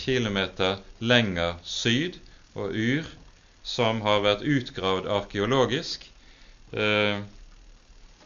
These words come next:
har man altså funnet et stykke nord for den persiske gulf. Når de bryter opp derfra, så bryter de opp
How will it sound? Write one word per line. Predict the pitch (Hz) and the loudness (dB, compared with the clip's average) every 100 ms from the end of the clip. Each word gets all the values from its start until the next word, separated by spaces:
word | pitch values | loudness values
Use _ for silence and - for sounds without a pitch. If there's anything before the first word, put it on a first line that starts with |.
| - | -6
har | 107 107 | 0 2
man | 107 | 2
altså | 113 120 - 98 | 2 0 0 -4
funnet | - 117 127 120 | -2 0 0 -2
et | 101 - | -4 -6
stykke | 104 104 110 | -6 -4 -4
nord | 104 113 104 87 | -2 -2 -2 -4
for | - 92 | -6 -4
den | 87 82 | -4 -2
persiske | 92 87 80 - 80 | -4 -4 -10 -10 -8
gulf. | 76 - - - - - - - - - - - - - - - | -8 -10 -18 -20 -20 -20 -20 -20 -20 -20 -20 -20 -20 -20 -16 2
Når | 120 156 156 | 6 8 8
de | 139 139 - 110 | 8 6 2 -2
bryter | 120 135 131 - 139 143 156 | 4 6 4 4 2 4 2
opp | - - | 0 0
derfra, | 131 120 - - 90 73 - - - - - - - - - | 4 4 0 -4 -4 -4 -16 -20 -20 -20 -20 -20 -20 -20 -18
så | - 135 | -6 0
bryter | 147 160 156 139 127 | 4 4 4 2 2
de | 131 | 2
opp | 165 180 | 0 -2